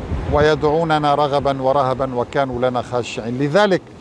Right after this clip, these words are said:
الصحة والمال والرزق والعافية وكثرة الولد وكثرة الإمكانيات ليست دليلًا على محبة الله، بل البلاء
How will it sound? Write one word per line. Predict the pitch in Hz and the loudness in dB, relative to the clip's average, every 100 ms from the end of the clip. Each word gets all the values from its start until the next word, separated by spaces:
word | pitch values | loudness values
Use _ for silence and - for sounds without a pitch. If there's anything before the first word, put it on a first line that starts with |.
| - - - - - - | -20 -20 -20 -20 -16 -8
الصحة | 160 - 214 - - 151 - - - - - 156 | -8 -2 0 0 0 -2 -2 -10 -14 -14 -6 -2
والمال | 151 151 185 180 143 107 92 - - 151 | 0 2 4 4 2 -4 -12 -20 -14 -4
والرزق | 143 165 170 147 - - - - | 0 0 0 -2 -8 -20 -18 -6
والعافية | 143 131 170 220 - 135 107 - - - - - | -4 2 4 4 0 -6 -8 -12 -16 -16 -18 -10
وكثرة | 147 135 202 180 - 190 160 165 | -8 -4 -2 -2 0 2 2 -2
الولد | 160 185 185 139 101 - - 139 | 2 4 4 2 -2 -18 -12 -8
وكثرة | 135 185 - 196 170 | -2 -2 -2 -2 -2
الإمكانيات | 165 165 127 165 165 175 180 - - - - 165 | -4 -6 0 2 4 2 2 -2 -14 -14 -8 -2
ليست | 190 - 175 143 | -2 0 -2 2
دليلًا | 165 175 170 147 | 4 4 4 2
على | 139 156 | 2 2
محبة | 151 139 156 156 139 | 0 -2 -2 -2 -4
الله، | 139 139 135 131 | -2 0 0 2
بل | 214 226 208 170 - - - - - - | 2 2 -2 -8 -14 -14 -14 -14 -12 -2
البلاء | 185 170 147 170 180 226 214 | 2 2 2 2 4 4 4